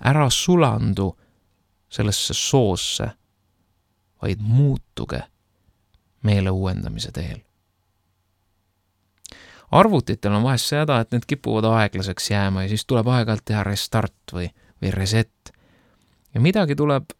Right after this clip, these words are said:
uuesti alustada. Kuhugi tuleb joon tõmmata. Nii on ka meie usueluga. Me võime inertsist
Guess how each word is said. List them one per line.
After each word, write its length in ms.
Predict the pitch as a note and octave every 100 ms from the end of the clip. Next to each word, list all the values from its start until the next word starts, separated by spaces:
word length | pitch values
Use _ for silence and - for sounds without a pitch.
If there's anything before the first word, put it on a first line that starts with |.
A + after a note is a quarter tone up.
| -
uuesti 480 | C3+ A#2+ F#2+ - G2
alustada. 580 | G2 F#2+ - - - A2 _ _ _ _ -
Kuhugi 400 | - F3 C#3+ A#2
tuleb 280 | A2 G#2+ G#2
joon 300 | B2 A#2+ G2
tõmmata. 540 | G2 G2 F#2 - - - _ _ _ - - C#3
Nii 100 | C#3
on 80 | B2
ka 60 |
meie 240 | B2 B2 A#2
usueluga. 600 | B2 G#2 G#2 G#2 G2 F#2 - -
Me 80 | A2+
võime 320 | C#3+ D#3 C3+ A2 _ -
inertsist 960 | C3 D3+ G3 F3 - - F#2+ - -